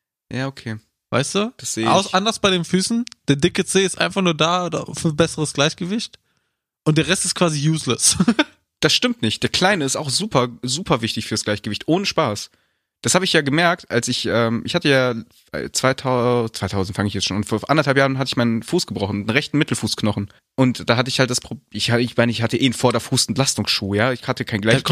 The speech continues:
Speaker 2: konntest du eh
Speaker 1: in
Speaker 2: nicht
Speaker 1: diesem
Speaker 2: gehen, so,
Speaker 1: Ja.
Speaker 2: das kannst du gar nicht einschätzen.
Speaker 1: Doch, ich bin ja auch trotz allem auch ohne den Schuh mal kurz einen Meter zur Toilette gelaufen.
Speaker 2: Ja, aber da hattest du Schmerzen.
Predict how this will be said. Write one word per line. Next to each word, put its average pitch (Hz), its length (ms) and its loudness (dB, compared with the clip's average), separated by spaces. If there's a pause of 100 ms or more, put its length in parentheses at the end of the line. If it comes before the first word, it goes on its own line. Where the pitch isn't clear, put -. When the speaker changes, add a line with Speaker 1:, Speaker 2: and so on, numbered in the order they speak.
(100)
Speaker 2:
konntest 127 80 0
du 156 60 0
eh 175 140 0
Speaker 1:
in 294 40 2
Speaker 2:
nicht 208 120 2
Speaker 1:
diesem 107 120 -4
Speaker 2:
gehen, 110 320 0
so, 120 140 -2
Speaker 1:
Ja. 127 60 4
Speaker 2:
das 120 100 -2
kannst 190 220 -2
du 175 40 -2
gar 135 100 2
nicht 123 140 -6
einschätzen. 110 720 -2
Speaker 1:
Doch, 165 160 2
ich 127 140 -8
bin 151 120 -2
ja 147 140 0
auch 127 160 0
trotz - 240 -4
allem 127 260 0
auch 117 140 2
ohne 156 260 2
den 117 120 2
Schuh 110 220 0
mal 110 320 2
kurz - 580 -2
einen 123 240 -2
Meter 131 400 2
zur 120 180 -2
Toilette 123 320 0
gelaufen. 95 460 0 (260)
Speaker 2:
Ja, 113 320 2
aber 120 180 0
da 127 120 2
hattest - 240 -4
du 127 180 -2
Schmerzen. 117 800 -4